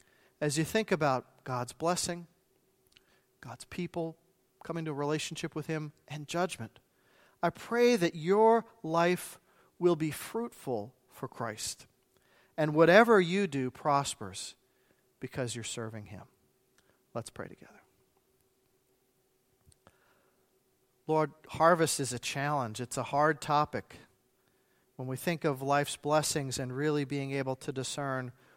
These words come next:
what does it mean to say my life is blessed? When we think of people,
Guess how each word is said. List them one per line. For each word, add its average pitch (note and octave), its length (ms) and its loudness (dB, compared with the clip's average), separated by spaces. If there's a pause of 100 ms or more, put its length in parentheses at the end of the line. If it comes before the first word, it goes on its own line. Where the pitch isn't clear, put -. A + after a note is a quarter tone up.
(120)
what D3 160 -6
does G3 160 0
it G3 100 -4
mean F3+ 220 -2
to D3 80 -4
say D#3 280 -2
my C3 220 -2
life B2+ 340 -6
is B2 120 -10
blessed? C3 360 -4
When D3+ 100 -6
we D3+ 80 -4
think F#3 260 -2
of - 160 -8
people, C#3 500 -6